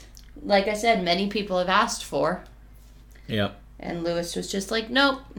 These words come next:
Speaker 1: I write when I'm inspired to, and I'm not inspired to write anything about Susan. I never will be."
Speaker 2: No, that would be, that would involve writing about an adult woman. <laughs>
Speaker 1: Yeah.
Speaker 2: <laughs> Gross.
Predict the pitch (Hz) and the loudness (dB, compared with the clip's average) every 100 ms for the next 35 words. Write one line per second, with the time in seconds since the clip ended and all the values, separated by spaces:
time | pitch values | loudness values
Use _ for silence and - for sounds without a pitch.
0 | - - - - - 190 214 220 214 202 | -18 -20 -20 -12 0 4 6 4 4 2
1 | 202 202 202 - 196 165 160 - 156 151 | 4 4 2 4 4 4 0 -2 0 0
2 | 151 165 147 156 - - 82 151 147 156 | 2 2 2 -2 -6 -2 -2 -2 -4 -2
3 | 78 165 156 156 160 156 147 - - 170 | -2 -2 -6 -8 -8 -2 -2 -2 -4 -4
4 | 175 180 151 147 160 170 175 165 151 - | -4 -4 -4 -2 -2 0 2 2 0 -6
5 | - 113 113 123 104 95 - - 104 95 | -8 -8 -2 0 2 0 0 -6 -4 -2
6 | 92 82 85 92 92 92 95 87 98 - | -2 0 0 -2 0 0 0 2 0 2
7 | 107 131 78 - 104 - 139 - - - | -2 -2 -6 -10 -10 -6 -4 -4 -6 -10
8 | - - - - - - 147 151 - 214 | -18 -18 -18 -16 -10 -4 2 6 6 6
9 | - - - - - - - - - - | 6 6 4 2 -2 -14 -18 -18 -12 4
10 | 123 - - | 4 4 -4